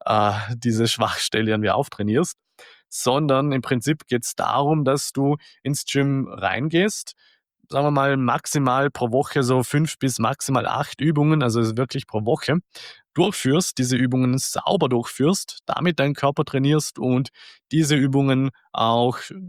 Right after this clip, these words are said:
mit einer gewissen Härte angehst, damit du einfach stetig das Gewicht und die Wiederholungen steigern kannst. Wenn du das machst,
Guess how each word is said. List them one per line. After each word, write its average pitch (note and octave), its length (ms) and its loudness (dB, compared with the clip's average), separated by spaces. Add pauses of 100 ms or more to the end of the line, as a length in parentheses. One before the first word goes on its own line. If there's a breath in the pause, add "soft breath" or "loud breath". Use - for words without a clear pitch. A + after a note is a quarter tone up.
(140)
mit C#3 180 0
einer C3 80 2
gewissen B2+ 400 2
Härte G#2+ 360 0
angehst, A#2 420 0
damit A#2 260 -2
du A2 60 0
einfach G#2+ 200 0
stetig G#2+ 480 -6
das G2+ 200 -4
Gewicht G#2+ 340 -8
und G#2+ 140 -8
die G2+ 80 -8
Wiederholungen G2+ 460 -6
steigern G2+ 440 -6
kannst. - 360 -10 (760 soft breath)
Wenn F#3+ 160 0
du A#3+ 60 2
das G3 180 0
machst, C#3 480 -2